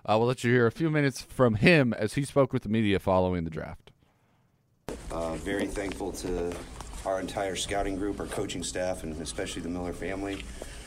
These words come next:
Speaker 2: Really gave us some resources to be aggressive, uh, um, going in and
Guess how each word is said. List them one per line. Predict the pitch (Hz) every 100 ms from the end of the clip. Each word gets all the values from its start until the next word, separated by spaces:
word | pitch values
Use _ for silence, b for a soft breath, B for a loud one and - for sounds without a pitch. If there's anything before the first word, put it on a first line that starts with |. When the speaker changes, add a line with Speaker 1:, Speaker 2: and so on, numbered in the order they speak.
| B -
Speaker 2:
Really | 101 95
gave | 87 95 90
us | 90 87
some | -
resources | 82 90 - 90 90 85
to | 78
be | 85
aggressive, | 76 85 85 - 87 80 - B B B B B -
uh, | 80 82 82 - - - -
um, | 85 82 78 76 76 - 78 -
going | 90 90 87
in | 87 87 82
and | 73